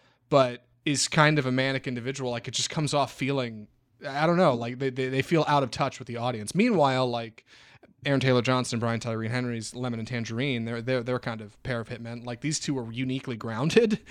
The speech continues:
<laughs> and they start the film, uh, at a huge disadvantage. They're, they're having to find something that Brad Pitt has, has acquired. Uh, so the two of them are, like,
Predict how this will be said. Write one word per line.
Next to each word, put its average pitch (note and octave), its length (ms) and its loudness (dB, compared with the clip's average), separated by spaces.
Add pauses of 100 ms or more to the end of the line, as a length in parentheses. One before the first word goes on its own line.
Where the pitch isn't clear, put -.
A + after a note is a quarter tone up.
<laughs> - 200 -2
and F3+ 240 2
they D3+ 60 2
start F#3+ 380 4
the E3 80 0
film, C#3 460 2 (380)
uh, C3+ 280 4
at E3 100 6
a F3 40 8
huge G#3+ 280 2
disadvantage. C#3 640 2
They're, C3+ 160 4
they're C#3 200 4
having B2+ 300 2
to A#2 180 -4
find C3 280 4
something A2+ 380 -8
that G#2+ 120 -14
Brad G#2+ 220 -12
Pitt C3 280 -6
has, G2+ 300 -12
has A#2+ 180 -12
acquired. G#2+ 520 -12 (460)
Uh, C#3+ 180 6
so F3 140 2
the E3 60 4
two C#4 240 4
of E3+ 100 6
them F3+ 480 4
are, D#3 140 8
like, C#3+ 260 0